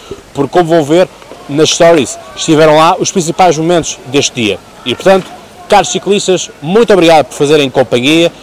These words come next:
obrigado por seguirem na frente, justamente com este podcast Camisola Amarela.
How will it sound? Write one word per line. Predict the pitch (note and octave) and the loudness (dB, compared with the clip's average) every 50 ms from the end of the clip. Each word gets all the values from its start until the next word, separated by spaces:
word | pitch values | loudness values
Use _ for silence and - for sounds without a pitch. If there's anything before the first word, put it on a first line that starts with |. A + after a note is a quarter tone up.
| - - - - | -20 -20 -8 -2
obrigado | C#3 - - D#3 D#3+ E3+ F3 F3 D#3 - - | 0 2 2 2 2 4 4 2 2 0 0
por | - F3 E3+ D#3+ D#3+ F3+ - | 2 2 4 4 4 2 0
seguirem | - - - - D#3+ D3+ A3 B3+ A#3+ G#3+ | -2 -4 -4 -4 -2 0 2 2 2 2
na | G3 F3 D3 | 2 0 0
frente, | - F#3+ G#3+ G#3 D3+ A#2 - - - - - - - - - - | 2 2 2 2 2 -2 -6 -14 -20 -20 -20 -20 -20 -20 -12 -6
justamente | B2 D#3+ D#3+ - E3+ E3 F3 F3 D#3+ - | -4 -2 -2 0 0 2 2 0 0 -2
com | - D3+ D3+ E3 | 0 0 2 4
este | E3 D3+ - - - - - - - | 2 2 0 -2 -10 -16 -20 -12 -4
podcast | - E3+ E3 D3 - E3+ F3 E3 C#3 - - - - - - - | 0 0 0 2 2 2 2 2 2 0 -6 -14 -20 -20 -6 -2
Camisola | - G3 F3 C#3+ C#3+ C3 A#2+ | 0 2 2 2 2 2 2
Amarela. | A2+ G#2+ G#2 G2 F2 | 2 0 -2 -4 -4